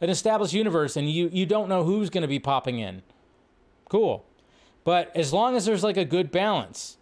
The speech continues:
and it's not trying to do too much, like, setting up the next thing, like what Marvel Studios is doing.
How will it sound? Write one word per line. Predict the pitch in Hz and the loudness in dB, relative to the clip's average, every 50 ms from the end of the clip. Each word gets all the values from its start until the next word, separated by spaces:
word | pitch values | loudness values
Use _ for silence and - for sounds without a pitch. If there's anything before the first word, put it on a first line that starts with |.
| _ _ | _ _
and | - 160 | -4 -2
it's | 170 165 - - | -2 -2 -2 0
not | 185 190 190 190 185 - - - - - _ _ | 0 2 2 0 0 -4 -8 -14 -20 -20 _ _
trying | - - 185 190 185 | -4 -2 0 2 2
to | 170 147 | 0 0
do | 113 - 175 196 196 190 170 | -2 -2 -2 0 0 0 -2
too | 143 - - 208 214 | -4 -4 -2 -2 0
much, | 196 190 190 190 185 - - | 0 2 0 0 0 -2 -2
like, | - 147 135 - | -2 -2 -2 -2
setting | - - - 196 190 190 190 175 175 | -4 -4 -2 0 2 2 2 2 2
up | 180 180 180 | 0 -2 0
the | - 156 | -2 -2
next | 151 160 165 160 - - - | 0 0 -2 -2 -4 -6 -4
thing, | - 190 208 185 147 135 127 | -2 0 0 0 -2 -2 -2
like | 127 127 113 | -2 -2 -2
what | 131 143 139 | -2 -2 -2
Marvel | 139 143 143 139 135 147 | -2 -2 -2 0 -2 -2
Studios | 143 - - 226 226 180 143 120 107 85 | -6 -4 -4 -2 0 0 0 0 -2 -4
is | 87 | -10
doing. | - - 90 80 76 | -14 -14 -14 -14 -16